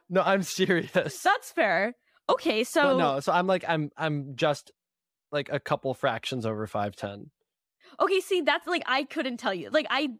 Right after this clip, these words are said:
Speaker 2: genuinely don't know what height is, 'cause I just, like, look up and I just see everyone. So I'm like, "Okay."
Speaker 1: Yeah.
Speaker 2: Everyone's
Speaker 1: Yeah.
Speaker 2: tall. Did you freeze again?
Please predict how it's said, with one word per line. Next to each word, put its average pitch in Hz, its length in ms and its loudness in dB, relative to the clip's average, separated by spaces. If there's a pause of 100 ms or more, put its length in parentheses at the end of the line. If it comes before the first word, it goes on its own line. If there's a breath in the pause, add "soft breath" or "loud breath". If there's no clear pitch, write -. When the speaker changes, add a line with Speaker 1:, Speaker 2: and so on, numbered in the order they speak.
(120)
Speaker 2:
genuinely 233 520 2
don't 190 180 -2
know 196 120 -2
what 190 140 -2
height 180 240 -8
is, 165 380 -10
'cause 240 160 -2
I 220 80 2
just, 240 120 -10
like, 247 120 0
look 202 280 -4
up 190 180 2
and 202 80 -6
I 196 60 -2
just 196 220 -6
see 190 140 -2
everyone. 185 560 -4
So 214 120 -4
I'm 220 80 -4
like, 226 160 0
"Okay." 269 500 0
Speaker 1:
Yeah. 117 260 2 (1600)
Speaker 2:
Everyone's 214 400 2
Speaker 1:
Yeah. - 0 -
Speaker 2:
tall. 202 440 4 (4000)
Did 233 140 2
you 381 100 6
freeze 220 360 0
again? 311 500 2